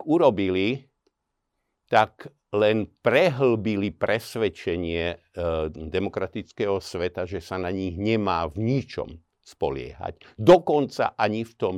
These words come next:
dodávaní, e, surovín, z ktorého Ruská federácia žila. Predstava, že sa im pri tom, že im nepomôžu vyspelé-,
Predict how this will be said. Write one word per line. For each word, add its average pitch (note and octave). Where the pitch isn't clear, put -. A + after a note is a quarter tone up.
dodávaní, F#2+
e, -
surovín, A#2+
z -
ktorého D#2
Ruská D#2
federácia C#2+
žila. -
Predstava, G#2+
že G2+
sa -
im G2
pri A#2+
tom, E2
že F2
im F2+
nepomôžu F#2+
vyspelé-, F#2